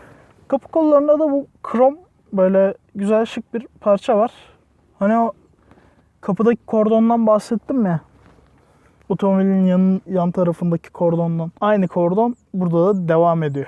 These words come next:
Polo'nun ön tarafındayız. Burada direksiyon yükseklik ayarı mevcut fakat derinlik ayarı yok. Derinlik ayarı olsaymış da çok güzel olurmuş. Arkadaki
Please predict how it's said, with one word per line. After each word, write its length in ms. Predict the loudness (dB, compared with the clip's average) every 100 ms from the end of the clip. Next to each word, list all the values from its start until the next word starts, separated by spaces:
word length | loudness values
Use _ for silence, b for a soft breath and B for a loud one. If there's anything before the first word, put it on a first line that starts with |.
| -6
Polo'nun 380 | -2 2 2 2
ön 140 | 2
tarafındayız. 920 | 2 0 2 2 2 0 -4 -14 -16 -14 -4
Burada 360 | 0 2 0 -2 -2
direksiyon 420 | 2 0 0 2
yükseklik 600 | 2 2 0 -4 -2 -2
ayarı 200 | 0 2
mevcut 500 | 2 2 2 -2 -6 -16 -8
fakat 360 | -2 0 0 -4 _ 0
derinlik 400 | 2 2 2 4
ayarı 200 | 4 4
yok. 460 | 0 -2 -12 -12 -4
Derinlik 480 | 2 4 4 2
ayarı 280 | 2 4 4
olsaymış 640 | 2 2 0 2 2 0
da 60 | -6
çok 220 | -4 -4
güzel 240 | -2 0 0
olurmuş. 640 | -2 -2 -6 -8 -16 -20 _ 0
Arkadaki 760 | 0 2 0 0 0 -2 -2